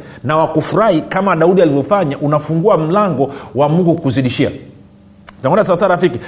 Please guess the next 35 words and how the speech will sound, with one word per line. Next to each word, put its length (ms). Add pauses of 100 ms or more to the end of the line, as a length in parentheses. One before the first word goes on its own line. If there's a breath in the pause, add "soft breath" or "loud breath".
(360 loud breath)
Otherwise, 260
usije 240
ukatoa 320
hata 120
siku 140
moja 160
umenuna. 340
Nakufundisha 460
kitu 200
kikubwa 480
mno, 280
rafiki, 320
utaka 220
ukisikie 300
mahali 160
pengine. 300
Toa 340
kwa 140
moyo 180
wa 100
shukrani, 420
toa 320
ukiwa 200
na 100
furaha. 340 (680 loud breath)
Si, 260 (160)
ngoja 180
nikuonyeshe 420
kitu. 220 (460)
Twende 180
nikakusomee, 680
eh, 280
Kumbukumbu 320
la 80
Torati. 380